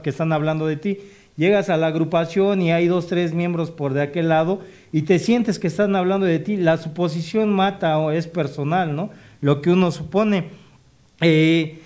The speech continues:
dice, "Para". El que supone siempre es para mal o para bien,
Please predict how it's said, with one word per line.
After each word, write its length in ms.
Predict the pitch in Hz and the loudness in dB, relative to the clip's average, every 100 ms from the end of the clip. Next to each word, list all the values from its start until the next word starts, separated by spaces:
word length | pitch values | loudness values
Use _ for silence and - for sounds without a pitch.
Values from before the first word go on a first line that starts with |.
| - _ | -20 _
dice, 300 | - 175 214 | -2 0 2
"Para". 640 | - - 165 165 170 - - - - | 0 0 0 0 -2 -8 -20 -16 -4
El 260 | 214 180 | -2 0
que 120 | - 202 | 0 0
supone 520 | 220 - 262 262 262 | 0 -2 0 0 0
siempre 580 | 262 247 220 269 233 - | 0 0 2 2 0 0
es 200 | 208 196 | -2 -2
para 380 | - 208 156 156 | -2 0 0 0
mal 360 | 170 208 247 - - | 0 -2 -4 -10 -10
o 140 | 160 | -8
para 260 | - 151 151 | 0 0 0
bien, 380 | 151 180 247 | 0 0 0